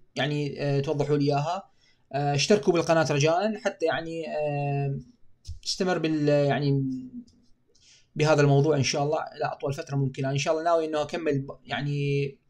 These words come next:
بعد ما أعتمد على الأسئلة فقط. آه، عندي بعض منهاج أريد أكمله، آه، حتى أكمل المنهاج اللي عليه، وإن شاء الله،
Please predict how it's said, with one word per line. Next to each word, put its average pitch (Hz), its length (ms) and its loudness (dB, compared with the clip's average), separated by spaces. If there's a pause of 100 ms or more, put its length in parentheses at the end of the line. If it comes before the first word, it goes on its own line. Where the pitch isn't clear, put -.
(560)
بعد 151 260 2
ما 165 60 2
أعتمد 151 260 2
على 135 140 4
الأسئلة 139 320 0
فقط. - 340 -4
آه، 95 380 -6
عندي 143 160 -2
بعض 139 220 0
منهاج 139 400 2
أريد 127 160 2
أكمله، 151 460 -2 (300)
آه، 139 80 -6
حتى 139 280 -6
أكمل 160 300 -4
المنهاج 135 640 0
اللي 131 120 -4
عليه، 170 260 -4
وإن 202 120 0
شاء 185 160 -6
الله، 208 200 -2